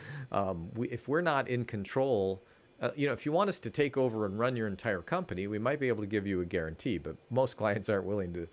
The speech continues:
to do that. And so, um, we can't close deals for you. Let's say that we do a killer, killer job on the marketing. We're bringing in all these leads, but you, your sales team,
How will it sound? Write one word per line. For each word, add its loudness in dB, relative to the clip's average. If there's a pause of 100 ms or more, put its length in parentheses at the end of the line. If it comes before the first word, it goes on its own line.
(160)
to -6
do 0
that. -4
And -8
so, 0 (540)
um, -4 (300)
we 0
can't -4
close 2
deals -2
for -6
you. -2
Let's 0
say 2
that 2
we 0
do 0
a -6
killer, -2
killer -2
job 0
on -4
the -6
marketing. -4
We're -6
bringing -4
in -2
all 0
these -4
leads, -2 (500)
but -2
you, 0
your 0
sales -2
team, -4